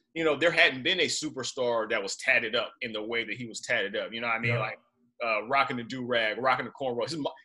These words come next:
Speaker 1: his mama braiding his hair on the sidelines during the game. It's one of the most gangster-ass shits things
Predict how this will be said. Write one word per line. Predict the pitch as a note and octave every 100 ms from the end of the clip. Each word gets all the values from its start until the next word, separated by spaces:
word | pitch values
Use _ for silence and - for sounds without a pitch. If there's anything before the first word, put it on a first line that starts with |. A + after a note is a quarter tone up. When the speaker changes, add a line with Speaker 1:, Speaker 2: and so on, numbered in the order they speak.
| -
Speaker 1:
his | G#3+
mama | D#3+ F3 E3 B2+
braiding | A2+ C3+ C#3+ C3+
his | C3 B2
hair | C3 C3 B2+ - _ -
on | A#2+
the | G#2+
sidelines | - C3 C3 B2+ B2 A#2+ A2+
during | A2 C3
the | A2
game. | G#2 A#2 A#2 A2+ - -
It's | -
one | C3
of | A#2
the | A2+
most | F#2+ -
gangster-ass | A#2+ B2 B2+ B2 B2 A#2+
shits | - B2+ A#2+ -
things | A#2+ A2+ A2